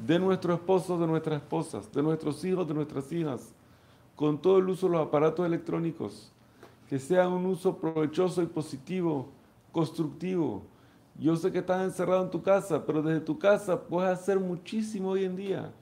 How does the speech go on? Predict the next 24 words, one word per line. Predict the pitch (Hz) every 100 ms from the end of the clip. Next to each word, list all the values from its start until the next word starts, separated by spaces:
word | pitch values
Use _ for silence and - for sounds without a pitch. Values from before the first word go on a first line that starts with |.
| - - - - -
Utiliza | 156 151 160 160 202 - 196 180
las | 165 160
herramientas | 147 139 147 165 190 180 185 180 -
electrónicas | - 143 139 170 185 185 185 170
que | 170 147 165
hay | 180
para | 180 160 143
el | 135
bien, | 131 165 190 151 101 - - _ - - -
para | - 156
aprender. | 160 160 147 147 185 196 113 95 - - -
¿Sabes | - 175 208 208 -
cuánto | 196 208 214 214 196
puedes | 180 196 190
aprender | 185 170 170 170 175
por | - 170
aquí? | 165 180 180 170 - _ _ _
¿Sabes | - 180 185
cuánto | 180 202 202 190 196
puedes | 202 202 185
estudiar | 180 - 170 190 185
por | 185
aquí? | 170 180 190 - -
Muchísimo. | 165 170 - 226 185 190 156 104